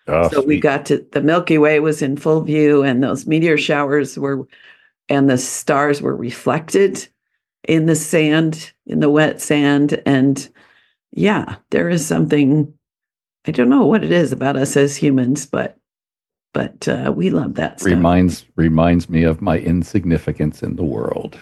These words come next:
Speaker 2: Yeah. When I was a kid, I loved to lay out in the backyard, uh, in Central California before smog and before the, all the light density in the San Joaquin Valley. And just,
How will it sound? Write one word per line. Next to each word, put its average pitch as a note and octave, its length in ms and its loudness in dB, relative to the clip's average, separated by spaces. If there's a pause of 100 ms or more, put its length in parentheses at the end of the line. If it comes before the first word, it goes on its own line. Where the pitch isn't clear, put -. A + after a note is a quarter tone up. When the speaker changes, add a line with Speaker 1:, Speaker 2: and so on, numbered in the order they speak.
Speaker 2:
Yeah. F3+ 480 0 (360)
When F3+ 160 -4
I G3 60 2
was G3 140 2
a A3+ 60 2
kid, F#3 420 0 (380)
I - 80 0
loved D#3+ 280 2
to D3 200 4
lay D3 220 2
out C#3+ 120 0
in - 60 -6
the C#3+ 80 -2
backyard, D3 760 -2 (720)
uh, B2+ 300 0
in - 160 0
Central C#3+ 340 0
California C#3+ 760 2
before C#3+ 680 -2 (600)
smog C#3+ 540 0
and C3+ 160 2
before C3+ 460 0
the, - 140 -4
all A#2 120 0
the C3+ 120 0
light C#3+ 340 0
density D3 720 0 (520)
in D#3+ 160 0
the D3 320 2
San C#3+ 260 -2
Joaquin D#3 400 0
Valley. D3 520 0 (520)
And C3+ 340 0 (120)
just, - 420 -2